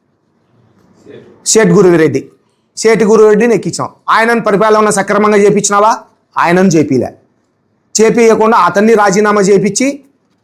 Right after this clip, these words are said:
నెక్స్ట్ ఆసం రఘుని ఎక్కించినావు, మీ బంధువు అని. ఆయన ఎక్కినాక లాస్ట్ రెండు నెలలు ఉండంగా ఏం చెప్పినావు పెద్ద ఆయన ఆసం రఘు గురించి? "వీడు అన్ఫిట్" అన్నావు. వీడు చైర్మన్ పదవికి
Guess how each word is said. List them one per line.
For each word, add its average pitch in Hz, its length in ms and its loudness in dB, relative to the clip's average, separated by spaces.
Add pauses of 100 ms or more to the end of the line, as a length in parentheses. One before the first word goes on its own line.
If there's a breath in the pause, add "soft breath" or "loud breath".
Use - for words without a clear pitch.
(100)
నెక్స్ట్ 196 540 -2 (280)
ఆసం 190 300 0
రఘుని 170 300 0
ఎక్కించినావు, - 680 -8
మీ 214 80 2
బంధువు 180 400 2
అని. 139 180 -4 (960)
ఆయన 233 160 0
ఎక్కినాక 220 440 -2
లాస్ట్ 208 600 0
రెండు 220 260 2
నెలలు 208 280 2
ఉండంగా 185 540 0 (120)
ఏం 220 140 2
చెప్పినావు 240 300 -2
పెద్ద 180 200 0
ఆయన 170 140 0
ఆసం 170 460 0
రఘు 175 160 2
గురించి? 143 580 -2 (280 soft breath)
"వీడు 262 140 2
అన్ఫిట్" 233 340 -2
అన్నావు. 185 280 0 (600)
వీడు 220 260 2
చైర్మన్ 233 380 0
పదవికి 226 580 0